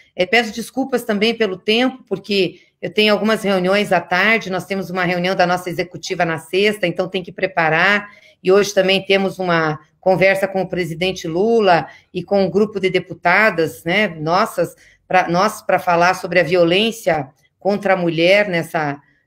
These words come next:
na, nessa crise da pandemia, do coronavírus, uma coisa que cresceu muito e que nos preocupa. Então, eu peço desculpas, vamos, mas espero poder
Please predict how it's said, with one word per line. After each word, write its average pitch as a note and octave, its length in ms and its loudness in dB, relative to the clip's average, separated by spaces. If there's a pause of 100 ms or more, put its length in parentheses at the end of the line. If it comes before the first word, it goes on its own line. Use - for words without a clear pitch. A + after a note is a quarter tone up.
(240)
na, E3 320 -4
nessa E3 320 -2
crise F#3 420 -6
da E3 120 2
pandemia, F3 720 2
do D#3+ 100 -4
coronavírus, E3 800 0
uma D#3 120 -8
coisa F3 260 -4
que E3+ 120 -12
cresceu D#3+ 420 0
muito F#3 380 -2
e F3+ 40 -8
que - 100 -10
nos E3 160 -6
preocupa. E3 720 0 (340)
Então, E3+ 220 2
eu G#3 100 2
peço G#3 240 2
desculpas, F3+ 480 -2
vamos, F3 340 -2 (360)
mas E3+ 200 2
espero G3 420 2
poder G3 720 4